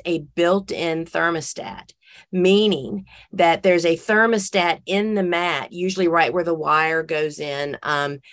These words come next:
that actually runs that heat mat based on the air temperature. And that typically is fifteen to twenty degrees, um, warmer than the surrounding room temperature. And so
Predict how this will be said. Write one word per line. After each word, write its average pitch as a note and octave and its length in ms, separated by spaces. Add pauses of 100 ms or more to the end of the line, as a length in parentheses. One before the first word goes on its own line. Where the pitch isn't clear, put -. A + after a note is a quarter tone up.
(200)
that E3+ 220
actually F#3 680 (320)
runs F#3+ 560
that E3+ 240
heat A3 460
mat D3+ 440
based E3+ 380
on F3 220
the - 240
air D#3+ 260
temperature. - 640 (380)
And E3 160
that E3 200
typically F#3+ 520
is D#3+ 120
fifteen F#3 500
to E3 60
twenty E3+ 380
degrees, D#3+ 800 (360)
um, D3 440 (600)
warmer F3 720
than E3+ 120
the D#3+ 80
surrounding D3+ 480
room G#3 240
temperature. C#3+ 640 (580)
And E3 520
so F3 680